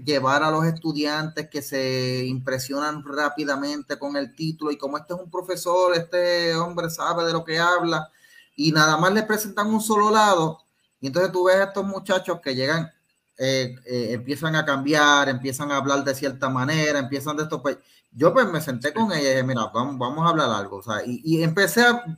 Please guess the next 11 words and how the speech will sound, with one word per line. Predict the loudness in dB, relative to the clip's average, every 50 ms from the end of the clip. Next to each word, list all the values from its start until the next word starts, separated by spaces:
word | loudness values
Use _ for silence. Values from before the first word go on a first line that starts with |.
| _
básicamente | 0 0 0 2 0 0 2 4 4 4 4 2 2 0
lo | 0 0
que | 0 0
hice | 0 0 0
fue, | 2 2 4 4 2 0 -4 -12 -20 -20 -20 -20 _ _ _ _ _ _ _ _ _ _ -20 -18 -14 -6 0
eh, | 2 2 2 4
decirle | 6 6 6 6 4 0 0 2 4 4
desde | 4 4 4 4 4 4
el, | 4 4 2
desde | 2 0 0 2 2 0
el, | 0 0 -2